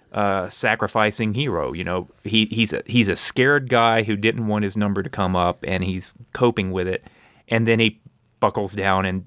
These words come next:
does what needs to be done in, in much the same way that Delenn does. So it's a, it's a good turn from a bit part that is clearly fated to die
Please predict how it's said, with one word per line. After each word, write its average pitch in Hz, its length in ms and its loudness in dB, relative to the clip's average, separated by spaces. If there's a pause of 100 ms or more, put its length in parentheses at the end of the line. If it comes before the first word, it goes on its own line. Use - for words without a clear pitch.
(160)
does 101 300 2
what 98 320 0
needs 101 300 -4
to - 60 -12
be 110 80 -2
done 113 300 0
in, 107 460 -4
in 113 380 2
much 135 300 2
the 135 80 0
same 143 200 2
way 147 160 4
that 143 140 0
Delenn 147 360 2
does. - 280 -4
So 104 240 0 (360)
it's 160 200 4
a, 160 200 4
it's 160 120 4
a 160 60 4
good 156 300 2
turn 120 540 4
from 117 420 2
a 104 260 0 (400)
bit 147 260 0
part 120 360 4
that 110 160 4
is 104 140 0
clearly 156 420 4
fated 117 360 0
to 101 40 -4
die 90 480 2